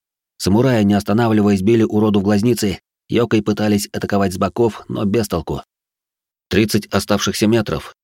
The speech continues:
Скелет рывками прополз за несколько секунд и, оттолкнувшись от земли левой рукой, ударил по святилищу правой. «Сука!» Гигантский кулак обрушился на Сиичидзингу и, без труда проломив крышу, частично обвалил вход.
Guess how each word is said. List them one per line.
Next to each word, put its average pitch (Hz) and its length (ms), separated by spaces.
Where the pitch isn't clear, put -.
Скелет 101 360
рывками 107 380
прополз 98 460
за 78 220
несколько 95 320
секунд 101 480
и, 85 80
оттолкнувшись 87 680
от 85 80
земли 92 300
левой 87 240
рукой, 92 400
ударил 90 380
по 85 100
святилищу 85 500
правой. 65 460
«Сука!» 98 920
Гигантский 143 480
кулак 143 360
обрушился 123 520
на 117 100
Сиичидзингу 110 920
и, 78 80
без - 160
труда 104 300
проломив 104 400
крышу, 123 340
частично 107 580
обвалил 92 420
вход. 78 380